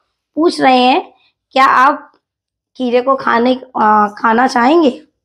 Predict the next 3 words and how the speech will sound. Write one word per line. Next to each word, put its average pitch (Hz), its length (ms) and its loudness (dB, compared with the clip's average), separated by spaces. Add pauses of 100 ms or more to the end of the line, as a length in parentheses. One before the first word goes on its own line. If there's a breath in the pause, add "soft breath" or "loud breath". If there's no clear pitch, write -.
(1300 loud breath)
नवाब 294 340 4
साहब 349 280 2
का 330 340 0